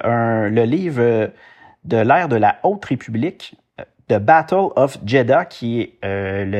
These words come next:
le, le script du livre audio qui est sorti il y a quelques années, euh, justement, il, qui, le script, il avait été écrit par, euh,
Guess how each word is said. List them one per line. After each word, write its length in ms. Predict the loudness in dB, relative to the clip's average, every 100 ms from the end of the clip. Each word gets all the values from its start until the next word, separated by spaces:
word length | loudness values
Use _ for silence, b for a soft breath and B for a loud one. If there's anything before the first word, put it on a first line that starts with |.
| -2 -4 -6
le, 60 | -14 _ _ b b
le 100 | -2
script 680 | -2 -6 -8 -6 -8 -18 -20 _ _ b b b b b
du 180 | -6 0
livre 300 | 2 2 4
audio 240 | 2 2
qui 100 | -2
est 40 | -2
sorti 340 | -2 -6 -4
il 20 |
y 40 | -4
a 40 |
quelques 400 | -2 -4 -2 -2
années, 480 | 0 0 -2 -2 -2
euh, 120 | -6 -8 _ _ _ -16
justement, 360 | -4 -2 0
il, 380 | 0 0 -2 -4
qui, 260 | -6 -8 -4
le 120 | -4
script, 220 | -2 0
il 80 | 0
avait 140 | 0
été 160 | -2 -4
écrit 180 | -4 0
par, 320 | 2 2 0
euh, 160 | -4